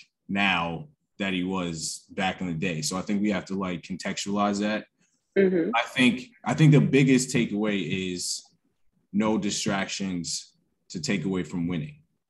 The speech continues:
Speaker 1: And I feel like that's ultimately why he created that persona outside of, like, the cultural identity stuff that I mentioned. Derek was determined to make sure that the focus, focus was entirely on winning championships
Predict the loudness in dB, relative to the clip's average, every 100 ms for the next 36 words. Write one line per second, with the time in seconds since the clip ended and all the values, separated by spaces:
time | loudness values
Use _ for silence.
0 | _ -10 -8 -6 -4 -4 -6 -10 _ -2
1 | 0 0 -4 -6 0 2 2 2 0 -2
2 | -2 -2 -2 0 0 0 -4 -6 -6 -4
3 | -4 -4 -6 -6 -8 -6 -4 -4 -4 -4
4 | -2 0 0 -2 -4 -8 -8 -10 _ _
5 | _ _ -10 -2 -2 -2 -4 -4 -4 -4
6 | -2 -4 -4 -6 -8 -8 -4 -4 -4 -6
7 | -8 -8 -10 _ _ _ _ _ _ _
8 | _ -2 2 2 2 0 0 -2 0 0
9 | 2 2 0 0 0 0 0 -2 -2 -4
10 | -4 -6 -10 -6 -4 -2 -2 -2 -4 -6
11 | -4 2 2 0 -2 -4 -4 -4 -2 0
12 | 0 -4 -4 -4 -4 -4 -4 -4 -4 -4
13 | -4 -6 -6 -6 -6 -8 -12 -16 -16